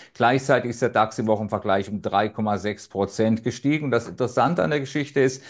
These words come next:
dass die Bären immer noch sich sehr, sehr ruhig verhalten. Neunzig Prozent der neuen Bären kommen übrigens von vormals neutral gestimmten Akteuren, die sich hier im steigenden Markt auf der Bärenseite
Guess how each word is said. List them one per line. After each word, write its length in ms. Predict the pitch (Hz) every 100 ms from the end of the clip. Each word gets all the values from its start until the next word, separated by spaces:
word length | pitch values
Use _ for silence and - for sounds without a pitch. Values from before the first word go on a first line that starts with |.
| - - -
dass 240 | 113 113
die 120 | - 113
Bären 640 | 117 113 131 139 127 -
immer 420 | - 131 139 127
noch 340 | 120 113 117 -
sich 340 | - 113 -
sehr, 320 | - 147 135
sehr 200 | 131 123
ruhig 240 | 104 110 107
verhalten. 600 | 113 110 107 104 104 101
Neunzig 500 | 120 160 175 - -
Prozent 460 | 135 131 127 117
der 100 | 113
neuen 380 | 107 120 156 143
Bären 380 | 110 113 120 117
kommen 240 | 120 127
übrigens 400 | 120 117 117 113
von 200 | - 107
vormals 480 | - 110 110 98 -
neutral 600 | 90 85 - 92 110 185
gestimmten 460 | 185 - 165 - 113
Akteuren, 580 | - - 131 127 113 - - - - -
die 80 | 120
sich 180 | 120 117
hier 240 | 127 127
im 140 | 98 98
steigenden 580 | - 110 131 131 131
Markt 380 | 113 110 127 -
auf 180 | 110 110
der 120 | 113
Bärenseite 1000 | 107 107 117 113 120 - 104 101 107 104